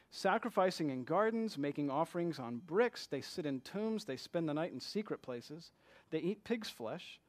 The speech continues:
broth of tainted meat in their vessels, who say, 'Keep to yourself, do not come near,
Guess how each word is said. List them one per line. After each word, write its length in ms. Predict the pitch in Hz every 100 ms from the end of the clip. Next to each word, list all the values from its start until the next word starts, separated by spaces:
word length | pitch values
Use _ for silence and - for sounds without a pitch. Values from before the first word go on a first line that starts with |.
| _ _ _ _ _
broth 400 | - 143 156 185
of 120 | 160 -
tainted 320 | 175 170 131
meat 240 | 147 180
in 100 | 139
their 100 | 135
vessels, 480 | 120 156 - 113 131
who 120 | 147
say, 260 | - 143 139
'Keep 240 | - 175
to 100 | -
yourself, 480 | 147 139 - 139 135
do 100 | 151
not 180 | 156 -
come 160 | 139 131
near, 240 | 160 156